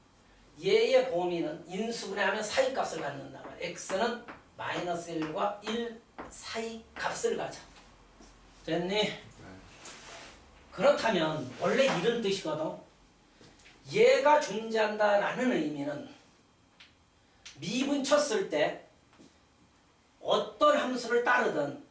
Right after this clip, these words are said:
Speaker 1: 일단 봐. 범위 안에 들어오는 경우를 따져주면 된다고.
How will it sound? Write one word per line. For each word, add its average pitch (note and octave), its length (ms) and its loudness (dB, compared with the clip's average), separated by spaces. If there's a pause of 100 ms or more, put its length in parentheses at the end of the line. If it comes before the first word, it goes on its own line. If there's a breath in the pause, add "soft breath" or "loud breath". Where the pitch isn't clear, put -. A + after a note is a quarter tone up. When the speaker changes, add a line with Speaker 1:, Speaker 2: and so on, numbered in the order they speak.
(400)
Speaker 1:
일단 E3+ 360 0
봐. E3 280 0 (220)
범위 B3+ 440 4
안에 B3 220 4
들어오는 G3+ 540 0 (840)
경우를 F#3 380 0
따져주면 E3 560 2
된다고. - 520 -8